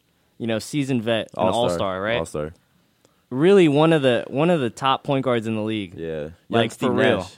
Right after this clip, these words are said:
Speaker 2: He was
Speaker 1: He's
Speaker 2: like Steve Nash's, uh,
Speaker 1: Goran Dragic is big time.
Speaker 2: assistant. Yeah.
Speaker 1: Then, th-, then you got scorers and Tyler Johnson. You got Josh Richardson, who I think is really good. He's underrated.
Speaker 2: Oh, then
Speaker 1: And
Speaker 2: you
Speaker 1: then
Speaker 2: got the
Speaker 1: you still got D Wade.
Speaker 2: And, uh, uh, karate, uh,
Speaker 1: You got, you got the
Speaker 2: Karate
Speaker 1: black
Speaker 2: Kid.
Speaker 1: belt Karate Kid James Johnson.
Speaker 2: Man.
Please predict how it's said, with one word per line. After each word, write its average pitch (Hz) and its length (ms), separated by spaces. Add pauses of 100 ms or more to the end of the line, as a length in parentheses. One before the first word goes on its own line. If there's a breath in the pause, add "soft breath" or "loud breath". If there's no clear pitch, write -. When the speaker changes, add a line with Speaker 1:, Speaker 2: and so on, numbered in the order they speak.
Speaker 2:
He - 80
was 139 60
Speaker 1:
He's 170 80
Speaker 2:
like 95 140
Steve 117 220
Nash's, 104 460
uh, 85 40
Speaker 1:
Goran 147 300
Dragic 127 380
is 104 100
big 101 240
time. 87 240
Speaker 2:
assistant. 85 560 (720)
Yeah. 101 180
Speaker 1:
Then, 113 260
th-, 117 160
then 139 160
you 165 80
got 151 220
scorers 135 460
and 117 100
Tyler 120 260
Johnson. 120 500
You 117 60
got 110 180
Josh 113 280
Richardson, 117 440
who 113 120
I 104 80
think 107 160
is 98 120
really 113 280
good. 110 180
He's 110 140
underrated. 107 600
Speaker 2:
Oh, 92 140
then 98 100
Speaker 1:
And 117 100
Speaker 2:
you 123 60
Speaker 1:
then 120 100
Speaker 2:
got 117 100
the - 80
Speaker 1:
you 120 60
still 135 160
got 123 180
D 120 100
Wade. 117 320 (260)
Speaker 2:
And, 113 360
uh, 98 260
uh, 92 340
karate, 107 500 (180)
uh, 85 320
Speaker 1:
You 80 60
got, 135 220
you 139 80
got 143 120
the 117 60
Speaker 2:
Karate 120 40
Speaker 1:
black 135 240
Speaker 2:
Kid. - 60
Speaker 1:
belt 139 240
Karate 139 400
Kid 135 240
James 131 400
Johnson. 127 480
Speaker 2:
Man. 98 580